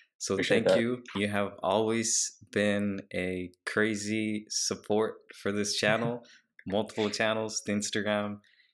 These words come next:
Speaker 1: even if you were offline for a couple months on Instagram, you find a way to,
Speaker 2: Uh,
Speaker 1: like,
Speaker 2: <laughs>
Speaker 1: the update on our posts. So I
Speaker 2: Yeah.
Speaker 1: appreciate that, man.
Speaker 2: You're
Speaker 1: Appreciate
Speaker 2: welcome, you're
Speaker 1: that.
Speaker 2: welcome. Of course, I mean, I gotta show my love, and, uh, let me know if you guys are any,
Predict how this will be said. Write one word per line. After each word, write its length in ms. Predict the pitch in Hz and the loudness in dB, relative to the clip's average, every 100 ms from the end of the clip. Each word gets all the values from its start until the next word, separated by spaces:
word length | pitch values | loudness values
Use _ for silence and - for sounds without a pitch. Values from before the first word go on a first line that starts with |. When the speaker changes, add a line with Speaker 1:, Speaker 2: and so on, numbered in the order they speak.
| _ | _
Speaker 1:
even 220 | 98 123 | -2 2
if 180 | 156 - | 2 2
you 60 | 135 | 2
were 220 | 123 110 | 4 6
offline 640 | 101 110 - 110 110 101 - | 4 4 2 0 2 0 -4
for 100 | 101 | -4
a 40 | |
couple 280 | 110 107 104 | -2 -2 0
months 300 | 101 104 101 | 0 0 -2
on 80 | 98 | -2
Instagram, 480 | 98 - 95 95 | -4 -6 -4 -4
you 80 | 104 | -4
find 280 | 107 110 107 | 0 0 2
a 40 | |
way 160 | 101 101 | 2 2
to, 220 | 107 104 | 2 4
Speaker 2:
Uh, 40 | 101 | 4
Speaker 1:
like, 260 | 98 101 - - | 2 2 0 0
Speaker 2:
<laughs> 160 | - - | 2 4
Speaker 1:
the 360 | - - 123 104 | 6 6 6 4
update 340 | - 104 104 - | 2 0 0 2
on 100 | 92 | 2
our 180 | 98 95 - | 2 -2 0
posts. 500 | 104 101 101 - - | 0 2 0 0 2
So 420 | 101 98 92 92 113 | 2 2 0 2 6
I 40 | |
Speaker 2:
Yeah. 220 | 107 101 | 8 8
Speaker 1:
appreciate 460 | 101 98 95 95 92 | 8 8 8 6 4
that, 140 | 92 - | 2 2
man. 140 | 87 - _ _ | -2 -8 _ _
Speaker 2:
You're 100 | - - _ | -14 -14 _
Speaker 1:
Appreciate 180 | - 135 | 6 8
Speaker 2:
welcome, 180 | 127 104 | 8 4
you're 100 | 107 | 6
Speaker 1:
that. 40 | |
Speaker 2:
welcome. 260 | 110 107 90 | 6 4 -2
Of 80 | - | 4
course, 260 | 107 92 | 4 6
I 60 | 98 | 2
mean, 180 | 92 90 | 2 2
I 60 | |
gotta 180 | 98 92 | 2 2
show 120 | - | 2
my 100 | 92 | 0
love, 320 | 90 92 92 - | 2 4 2 0
and, 280 | 92 87 90 - _ - | -6 -6 -10 -16 _ 2
uh, 140 | 104 101 | 6 6
let 180 | 110 113 | 6 6
me 60 | 127 | 8
know 120 | 127 | 8
if 120 | 117 | 8
you 120 | 110 | 8
guys 160 | 107 107 | 8 8
are 80 | 104 | 4
any, 220 | 98 101 | 2 2